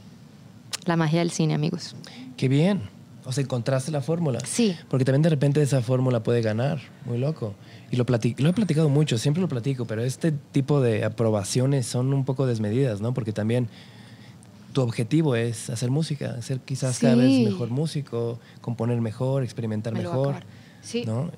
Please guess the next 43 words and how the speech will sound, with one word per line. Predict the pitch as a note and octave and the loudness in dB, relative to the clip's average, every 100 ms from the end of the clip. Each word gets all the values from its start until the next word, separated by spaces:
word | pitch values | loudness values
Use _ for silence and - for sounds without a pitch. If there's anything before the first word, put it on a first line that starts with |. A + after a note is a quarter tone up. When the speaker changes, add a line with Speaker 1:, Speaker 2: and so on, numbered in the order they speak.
| - | -8
Speaker 2:
Entonces | B2 C3 | -4 -2
de | B2 | -2
repente | A#2 A2 C3 C#3+ C#3 | -2 -2 0 0 0
las | A2+ A2+ | 0 -2
redes | B2+ | -2
sociales | A2+ B2+ | -2 -4
te, | - A#2+ | -4 -8
te | C3 | -6
hacen | A#2+ C#3 | -4 -4
creer | A#2+ A2+ | -2 -2
que | A#2+ - | -4 -6
tienes | - C3 B2 - | -2 0 0 -4
que | - G#2+ | -4 -6
hacer | F#2+ - A#2 F#2 | -4 -4 -4 -4
redes | A2 A2 G2 | -4 -4 -4
sociales. | G2 - A3+ A#3 A3 | -6 -2 0 0 0
Speaker 1:
Ujú. | D4+ E4 G3+ - - - - - | 0 0 -2 -6 -20 -20 -20 -8
Speaker 2:
Que | - C3+ | -2 4
sí | F#3 | 6
es | |
Speaker 1:
Es | A3+ | 6
que | G#3 | 6
Speaker 2:
importante | F3 G3 | 6 4
Speaker 1:
desde | G#3+ - | 6 6
Speaker 2:
de | |
Speaker 1:
cuando | - - | 6 6
Speaker 2:
repente | D#3+ D#3 | 6 4
Speaker 1:
los | C#4 | 4
Speaker 2:
estar | D4 | 4
Speaker 1:
músicos | D4 E4 D4 | 6 6 4
Speaker 2:
ahí. | |
Speaker 1:
antes | C4+ D4 C#4 | 2 0 0
hacíamos | C#4+ C#4+ C#4+ C#4+ | 2 2 0 0
música, | C#4 C#4+ C#4 | 0 0 -2
que | - | -2
está | C#4+ C#4 | 0 2
bien, | C#4+ D#4+ | 2 2
el | C4 | 2
mundo | A#3+ B3 | 2 0
cambió | C#4+ B3+ A#3+ | 0 2 2
y | |
buena | B3 B3 B3 | 0 -2 -2
suerte, | C4 A#3+ F3 | -2 -2 -6